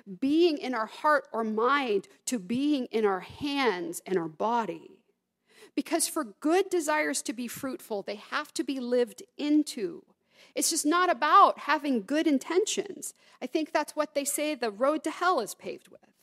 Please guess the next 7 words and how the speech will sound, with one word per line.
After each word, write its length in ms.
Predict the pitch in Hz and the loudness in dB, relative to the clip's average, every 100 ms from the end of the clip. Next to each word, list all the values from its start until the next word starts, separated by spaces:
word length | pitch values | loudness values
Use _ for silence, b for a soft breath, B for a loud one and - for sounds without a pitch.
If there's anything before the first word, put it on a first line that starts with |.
| _ _ _ _ _ _ _ _ _ _ | _ _ _ _ _ _ _ _ _ _
Simply 380 | - - 381 381 | 2 4 6 4
having 420 | 294 339 330 311 | 2 2 2 0
a 60 | 277 | -2
desire 720 | 214 254 214 240 302 466 247 | -4 -8 -2 0 0 2 0
to 160 | - 262 | -2 -8
grow 200 | 247 220 | -4 -4
spiritually 840 | - - 311 349 359 - 214 220 | -6 -6 -4 -2 -2 -4 -6 -8